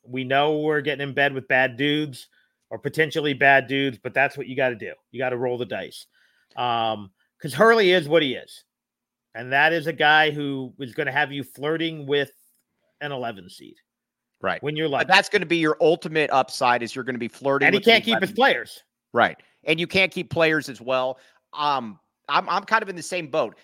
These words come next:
Speaker 2: If I'm A S U and I can get Eric Musselman, I am getting Eric Musselman every single day of the week he would make it. I don't care if he's taking his shirt off, his pants off during press conferences, whatever the case may be.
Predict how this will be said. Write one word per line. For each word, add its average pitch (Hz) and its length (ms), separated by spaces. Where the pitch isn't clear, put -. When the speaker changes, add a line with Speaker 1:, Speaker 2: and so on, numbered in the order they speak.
Speaker 2:
If 143 140
I'm 240 240
A 233 160
S 202 160
U 196 140
and 180 80
I 175 60
can 185 140
get 175 100
Eric 170 280
Musselman, 185 580
I 208 180
am 226 120
getting 196 280
Eric 175 280
Musselman 156 520
every 143 380
single 135 460
day 127 240
of 113 100
the 113 80
week 127 300
he 139 60
would 123 160
make 135 260
it. 151 120
I 143 120
don't 151 160
care 151 240
if - 80
he's 131 100
taking 139 300
his 123 100
shirt 208 260
off, 196 260
his 127 100
pants 180 380
off 175 200
during 175 240
press 170 300
conferences, 160 580
whatever 156 300
the 147 100
case 147 320
may 143 140
be. 143 360